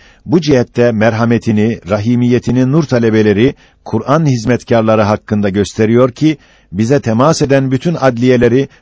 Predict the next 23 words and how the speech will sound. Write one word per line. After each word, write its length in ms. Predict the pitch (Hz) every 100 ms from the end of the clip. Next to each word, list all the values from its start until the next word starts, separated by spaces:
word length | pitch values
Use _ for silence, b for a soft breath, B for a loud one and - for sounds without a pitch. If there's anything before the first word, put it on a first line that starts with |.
| b
böyle 280 | 98 113 113
harika 500 | 87 95 101 151 151
bir 260 | 135 -
adalete 600 | 117 117 113 107 127 139 b b b
ve 80 | 101
hiçbir 400 | 131 220 151 151
cihette 460 | 120 131 123 - 110
haksızlık 600 | 104 - 131 120 139 -
yapmamaya 720 | 135 - 123 110 101 107 139 b b b
ve 260 | 101 90 82
böyle 260 | 117 139
aleyhimizde 800 | - 127 135 113 131 127 117 113
binler 320 | 127 127 139 -
esbab 420 | 120 - 123 90
varken, 480 | 110 131 151 127 92 b b
o 160 | 143 156
hakikat-ı 640 | 127 131 120 160 - 139
kutsiye-i 720 | - 123 - - 127 139 160 139
Kur'aniyenin 840 | 120 123 123 120 120 113 113 104
bir 120 | 107
hizmetine 600 | 95 101 95 104 101 104
yardım 400 | 90 95 92 127
etmişler, 560 | 139 - 135 - 139